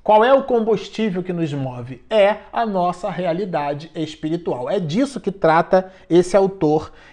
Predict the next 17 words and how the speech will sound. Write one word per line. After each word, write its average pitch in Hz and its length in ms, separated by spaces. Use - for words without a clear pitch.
espiritual. 190 760
Agora 269 400
aqui, 226 720
que - 140
eu 202 80
particularmente, 160 880
quando 190 320
li, 190 160
li 220 140
umas 220 260
cinquenta 226 500
vezes. 110 600
<laughs> - 100
Ele 247 360
faz - 720
uma 196 180
colocação 170 1000